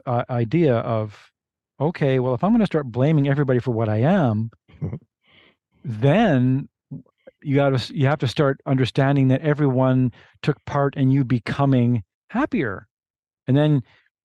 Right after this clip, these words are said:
Speaker 1: and then if you eventually get to the point where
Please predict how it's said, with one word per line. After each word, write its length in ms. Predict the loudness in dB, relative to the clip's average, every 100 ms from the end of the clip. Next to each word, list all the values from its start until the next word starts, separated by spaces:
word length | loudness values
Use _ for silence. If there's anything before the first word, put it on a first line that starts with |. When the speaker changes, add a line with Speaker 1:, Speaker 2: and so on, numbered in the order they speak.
| _ _ _ _ _ -2
Speaker 1:
and 120 | 0
then 100 | 2
if 120 | 0
you 160 | 0 -2
eventually 520 | -2 0 0 0 -2
get 160 | -2 -2
to 60 | -4
the 100 | -6
point 300 | -2 -2 0
where 280 | 0 -2